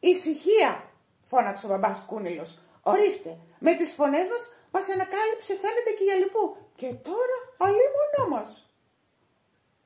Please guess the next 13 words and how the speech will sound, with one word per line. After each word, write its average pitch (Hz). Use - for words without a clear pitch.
"Πάω 214
να 233
ανοίξω, 226
γιατί 247
ένας 190
φύλακας 453
όπως 311
εγώ 147
δεν 202
πρέπει 339
να 294
φοβάται 226
κανέναν. 190